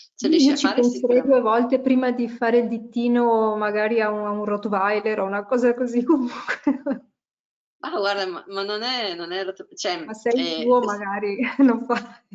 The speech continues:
Speaker 1: eh, infatti, se, se il tuo l'hai educato, in realtà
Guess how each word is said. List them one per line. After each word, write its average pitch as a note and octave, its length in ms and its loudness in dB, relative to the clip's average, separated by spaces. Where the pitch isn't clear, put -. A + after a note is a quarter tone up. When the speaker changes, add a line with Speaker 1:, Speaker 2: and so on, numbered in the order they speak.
Speaker 1:
eh, B3+ 140 -12
infatti, A3+ 480 -8
se, F3+ 340 -12
se - 180 -20
il - 120 -20
tuo F#3+ 260 -2
l'hai F3 240 -6
educato, F3 560 -6
in F#3+ 60 -8
realtà E3 840 -6